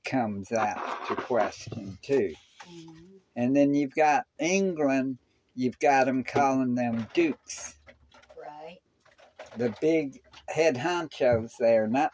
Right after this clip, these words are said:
Speaker 1: the king and queen, but the ones under them, the,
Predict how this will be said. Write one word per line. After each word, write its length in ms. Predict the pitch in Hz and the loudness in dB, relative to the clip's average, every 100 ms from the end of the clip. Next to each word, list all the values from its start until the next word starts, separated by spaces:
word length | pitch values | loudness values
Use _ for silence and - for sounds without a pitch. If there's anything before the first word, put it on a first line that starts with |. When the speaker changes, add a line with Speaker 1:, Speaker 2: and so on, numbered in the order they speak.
| - | -4
Speaker 1:
the 80 | |
king 480 | - - 151 147 143 | -8 0 2 4 2
and 180 | 107 101 | 0 -4
queen, 540 | - 185 165 139 131 | 0 4 6 4 2
but 280 | 117 110 95 - | 4 2 2 -2
the 100 | 113 | 0
ones 380 | 127 120 113 | 2 2 2
under 340 | 127 143 139 113 | 2 0 0 -2
them, 400 | 101 107 107 110 | -2 0 0 0
the, 120 | 90 | -4